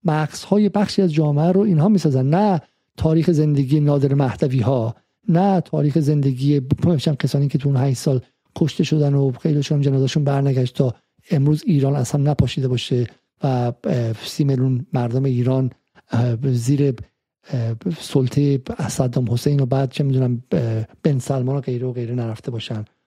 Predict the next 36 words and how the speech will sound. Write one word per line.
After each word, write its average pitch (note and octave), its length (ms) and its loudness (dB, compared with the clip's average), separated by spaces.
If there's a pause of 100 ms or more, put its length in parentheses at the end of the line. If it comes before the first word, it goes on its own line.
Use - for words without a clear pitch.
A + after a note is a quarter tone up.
(100)
و - 40 0
آمریکا C#3+ 380 2
ایران C3 300 2
سال، B2+ 340 2 (320)
چم، B2+ 240 -2
دو B2+ 140 2
هزار A#2+ 220 0
و B2 40 2
یک B2 120 0 (220)
بعد C3 120 0
از A2+ 140 -2
افغانستان A#2+ 560 -2
و A2+ 40 -4
عراق A#2 240 -2
اشغال A2 320 -6
نکرده B2 280 -8
باشه. - 360 -12
خب - 240 -4 (640)
اما D4+ 120 2
یه D4+ 60 4
چیز A3 160 2
دیگه F#3+ 120 4
هم E3+ 120 4
نگاه C3+ 200 2
کنید A#2 200 -2
شما. A2+ 340 -4
خب B2 320 -2 (260)
این C#4+ 160 4
علی F#3+ 180 4
کریمی D#3+ 360 0
که G#3 160 -4
امروز C#3+ 300 -4
این D3 100 -2
حرف C#3 220 -2
رو D3 80 -2
می‌زنه، C#3+ 500 2